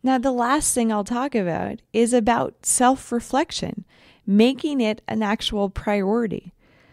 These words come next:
So it helps us really to troubleshoot ourselves. If I haven't reached a goal,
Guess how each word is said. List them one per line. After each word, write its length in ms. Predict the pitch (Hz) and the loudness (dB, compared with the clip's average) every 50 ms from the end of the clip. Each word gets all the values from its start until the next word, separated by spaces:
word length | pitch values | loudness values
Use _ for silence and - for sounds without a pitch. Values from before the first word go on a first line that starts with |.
| - - _ | -20 -20 _
So 180 | - - 247 247 | -4 2 6 6
it 100 | 254 247 | 6 6
helps 480 | 233 - 240 240 262 311 - - - | 6 4 4 4 4 4 4 2 2
us 280 | 269 220 208 226 - - | 2 2 2 0 0 -4
really 520 | 196 196 226 247 254 269 277 269 233 208 202 | -4 -4 -2 0 0 0 0 0 0 0 0
to 120 | - 240 | 2 0
troubleshoot 720 | 208 - - - 220 220 226 247 262 - - 190 165 156 | 0 0 0 0 2 2 4 2 2 2 0 0 0 0
ourselves. 680 | 156 147 156 - - - - - - - - - - - _ _ _ _ _ _ | 0 -2 -4 -4 -4 -6 -6 -6 -10 -12 -14 -18 -18 -20 _ _ _ _ _ _
If 180 | - 214 208 | -4 2 6
I 120 | 233 226 226 | 6 6 6
haven't 500 | 220 185 202 214 220 226 220 233 226 - | 4 2 2 2 4 4 4 2 0 0
reached 340 | - 208 196 190 - - - | -2 -2 -2 -2 -2 -2 -4
a 60 | 185 | -2
goal, 580 | 185 - 269 339 370 247 175 - - 226 247 | 0 0 0 2 2 2 0 0 -2 -4 -6